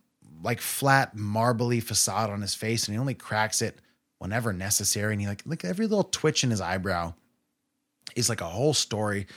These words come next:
And it's this really interesting character template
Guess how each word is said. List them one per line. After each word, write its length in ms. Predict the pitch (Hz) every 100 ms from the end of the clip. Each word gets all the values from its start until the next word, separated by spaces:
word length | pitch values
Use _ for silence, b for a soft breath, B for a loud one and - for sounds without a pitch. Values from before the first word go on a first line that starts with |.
| B B B
And 80 | 143
it's 80 | 147
this 260 | 175 - 123
really 320 | 143 208 185
interesting 380 | 135 - 127 110
character 340 | 127 170 -
template 420 | 110 90 101 104